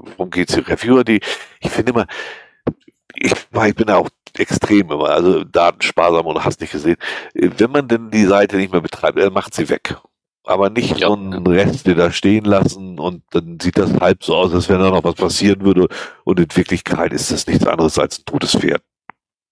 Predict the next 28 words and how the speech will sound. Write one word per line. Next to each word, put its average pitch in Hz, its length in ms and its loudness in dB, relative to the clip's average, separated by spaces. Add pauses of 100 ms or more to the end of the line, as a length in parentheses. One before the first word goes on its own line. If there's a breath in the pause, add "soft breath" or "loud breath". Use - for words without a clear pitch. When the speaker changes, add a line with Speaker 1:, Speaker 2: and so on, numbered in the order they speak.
(720)
Speaker 1:
Also, - 340 -8
wir - 120 0
reden 151 220 2
jetzt, - 180 -2 (260)
Open - 260 0
Caching 135 340 2
haben 98 140 4
wir 101 60 8
heute 101 100 4
noch 104 60 -2
nicht 98 100 2
erwähnt, 98 220 4
fällt 82 240 0
mir. 85 60 -8
Speaker 2:
Oh, 90 40 -4
ja, 90 60 2
Speaker 1:
Ich - 120 0
weiß 147 100 4
Speaker 2:
stimmt. 165 100 -4
Speaker 1:
gar 147 120 4
nicht, 131 120 0
warum 131 180 4
mir 147 80 4
das 131 140 4
gerade 117 220 2
jetzt 107 360 0
einfällt, 107 460 2
aber, 82 180 2